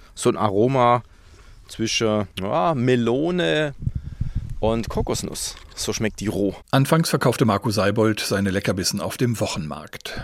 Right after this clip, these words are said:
Speaker 2: löste dort aber eher Staunen und Verwunderung aus. Sein Gemüse war vielen zu bunt und zu klein, die Kräuter zu teuer. Er verkaufte kaum etwas.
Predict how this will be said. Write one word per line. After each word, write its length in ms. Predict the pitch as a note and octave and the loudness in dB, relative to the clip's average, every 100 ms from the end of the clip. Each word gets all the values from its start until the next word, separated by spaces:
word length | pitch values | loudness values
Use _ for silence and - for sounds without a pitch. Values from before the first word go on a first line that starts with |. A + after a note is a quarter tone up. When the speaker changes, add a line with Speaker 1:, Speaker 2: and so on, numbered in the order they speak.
| - | -8
Speaker 2:
löste 320 | C#2 - - | -8 -6 -4
dort 340 | D#2 E2+ F#2+ - | -2 0 -2 -2
aber 180 | F#2 F2 | -2 0
eher 220 | F#2+ F#2+ | 2 0
Staunen 440 | - F#2 F#2+ F#2 | 2 2 2 0
und 180 | G2 G2 | 0 0
Verwunderung 560 | A2+ A2 A#2+ G#2+ E2 - | 2 4 4 4 2 0
aus. 420 | E2+ - - - _ _ _ - - - - | -4 -4 -6 -10 _ _ _ -20 -16 -12 -6
Sein 180 | - A2 | 2 4
Gemüse 360 | B2 C3+ D#3+ B2+ | 6 6 6 4
war 100 | A2 | 2
vielen 340 | - B2 A2 | 2 2 2
zu 160 | - A2 | 0 2
bunt 380 | A#2+ C3 A#2+ | 2 2 0
und 180 | - F2 | -4 -4
zu 180 | - A2+ | -6 -6
klein, 460 | - A2+ A#2+ A#2+ A2 - | -2 0 0 0 -4 -6
die 200 | - G#2+ | -6 -6
Kräuter 340 | - A#2 G#2+ G#2 | -2 -2 -2 -2
zu 120 | C#3 | -4
teuer. 400 | - F#2+ D#2+ - - - - - | 0 0 -2 -6 -16 -20 -16 -6
Er 80 | - | -2
verkaufte 420 | - - F#2 - | -2 0 0 0
kaum 280 | - F2 D#2+ | 0 0 -2
etwas. 440 | - - - - | -6 -8 -6 -6